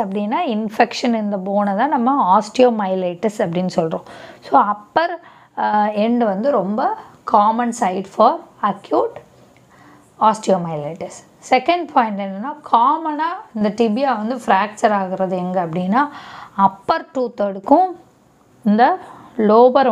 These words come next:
ஒன் தேர்டுக்கும் நடுவுல, Upper டூ தேர்டுக்கும் இந்த lower ஒன் தேர்டுக்கும் நடுவுல தான், ஆ, இப்படி, இப்படி fracture ஆகுது. இப்படி fracture ஆச்சு அப்படின்னா, இது வந்து ரொம்ப, ரொம்ப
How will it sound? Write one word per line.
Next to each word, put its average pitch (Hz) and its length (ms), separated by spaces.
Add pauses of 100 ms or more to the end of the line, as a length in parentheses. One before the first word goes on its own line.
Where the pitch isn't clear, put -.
ஒன் 185 180
தேர்டுக்கும் 190 420
நடுவுல, 165 280 (100)
Upper 220 340
டூ 233 80 (140)
தேர்டுக்கும் 208 420 (520)
இந்த 214 120 (140)
lower 247 340 (100)
ஒன் 196 180
தேர்டுக்கும் 196 400
நடுவுல 165 400
தான், 185 120 (680)
ஆ, 233 60 (260)
இப்படி, 180 200 (460)
இப்படி 294 160 (100)
fracture 202 460
ஆகுது. 180 180 (480)
இப்படி 370 260
fracture 285 580
ஆச்சு 226 280
அப்படின்னா, 185 480 (560)
இது 254 180
வந்து 240 140 (100)
ரொம்ப, 233 300 (100)
ரொம்ப 254 260